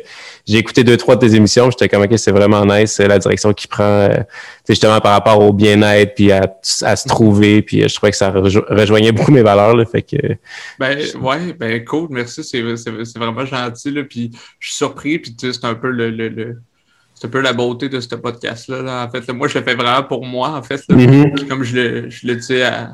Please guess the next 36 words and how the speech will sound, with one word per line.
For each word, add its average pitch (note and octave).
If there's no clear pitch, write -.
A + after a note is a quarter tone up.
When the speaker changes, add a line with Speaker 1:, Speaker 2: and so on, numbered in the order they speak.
Speaker 2:
à A#2
d'autres A#2+
personnes, B2+
euh, A2
tu C#3
sais, C3+
moi, D3+
au -
final, C#3
exemple, C#3
que C3+
personne C3+
écouterait A#2+
le B2+
podcast. A#2
Au A#2+
final, C#3
moi, C#3+
j'ai D3
passé A#2+
un C3
bon C3+
moment, A#2+
j'ai C3+
appris A#2+
des B2+
choses, B2+
puis -
moi, C3
ça C3+
me A2+
permet A#2+
de C#3
me C3
cultiver B2+
moi-même. A#2+